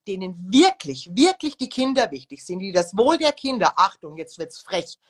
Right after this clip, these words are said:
über ihre eigenen Bedürfnisse stellen. Das ist, das sind die, ist die Randgruppe.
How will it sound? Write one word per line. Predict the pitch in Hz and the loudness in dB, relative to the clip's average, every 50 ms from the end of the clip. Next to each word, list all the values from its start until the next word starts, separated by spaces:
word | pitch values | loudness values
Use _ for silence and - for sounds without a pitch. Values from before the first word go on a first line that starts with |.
| _ _ _ - _ _ _ _ | _ _ _ -20 _ _ _ _
über | 285 285 302 330 359 392 381 - 392 392 392 359 - _ _ | 4 6 6 6 6 4 4 4 4 4 4 4 2 _ _
ihre | 262 233 202 - 170 - _ | -14 -14 -12 -14 -16 -14 _
eigenen | - 214 226 254 - - - 330 302 285 277 262 262 220 | -4 -2 -2 -2 -4 -6 -10 -14 -12 -10 -10 -10 -10 -12
Bedürfnisse | 240 220 - - 170 - 262 - - - - 175 143 131 131 - - 117 110 104 - _ | -14 -16 -12 -2 2 2 2 2 0 -4 -12 -10 -10 -10 -12 -14 -16 -18 -18 -18 -18 _
stellen. | - - - - - - 139 120 113 107 - 78 - 156 156 156 - _ _ _ _ _ _ _ _ _ _ - - - - _ _ _ _ _ _ _ _ _ _ _ _ _ _ _ _ _ _ _ _ _ _ _ _ _ _ _ _ _ _ _ | -14 -10 -10 -6 -2 0 0 0 -2 -4 -8 -8 -10 -14 -16 -20 -20 _ _ _ _ _ _ _ _ _ _ -20 -20 -20 -20 _ _ _ _ _ _ _ _ _ _ _ _ _ _ _ _ _ _ _ _ _ _ _ _ _ _ _ _ _ _ _
Das | 247 247 247 - - | 2 2 2 0 -6
ist, | 359 - - - - - _ _ - | -8 -8 -8 -12 -16 -18 _ _ -4
das | 196 185 - - | -4 -4 -2 -4
sind | 196 185 - _ - 262 254 | -6 -6 -6 _ -10 -10 -10
die, | 254 240 | -10 -10
ist | 254 - - | -12 -6 -4
die | 277 240 | -2 2
Randgruppe. | 196 185 220 214 - - - - 151 - - 151 - | 2 2 2 0 -4 -8 -8 -6 -6 -6 -10 -14 -16